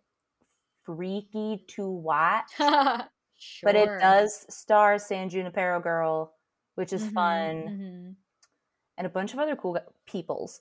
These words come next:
Speaker 1: So that's gonna be great. It's currently filming in Chicago. So if you see, I don't know, if you see
Speaker 2: You
Speaker 1: it,
Speaker 2: see a
Speaker 1: that's what's
Speaker 2: camera?
Speaker 1: up.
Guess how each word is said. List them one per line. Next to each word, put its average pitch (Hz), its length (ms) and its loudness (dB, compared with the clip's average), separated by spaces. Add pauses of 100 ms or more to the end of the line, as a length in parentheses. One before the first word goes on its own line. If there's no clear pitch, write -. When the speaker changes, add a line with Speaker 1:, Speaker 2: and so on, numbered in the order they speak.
Speaker 1:
So 185 540 2 (380)
that's 196 180 -2
gonna 269 140 -4
be 233 120 -4
great. 196 320 0
It's 185 120 -8
currently 185 340 -6
filming 185 380 -6
in 180 80 -8
Chicago. 175 560 -2
So 170 140 -8
if 170 100 -10
you 180 80 -6
see, 180 540 -6 (1000)
I 190 60 -12
don't 180 100 -4
know, 160 240 -6 (1500)
if - 60 -18
you 196 60 -4
see 202 240 -6
Speaker 2:
You 202 60 2
Speaker 1:
it, - 40 4
Speaker 2:
see 226 100 -6
a - 40 -2
Speaker 1:
that's - 100 -8
what's - 40 -20
Speaker 2:
camera? 285 380 4
Speaker 1:
up. 330 160 0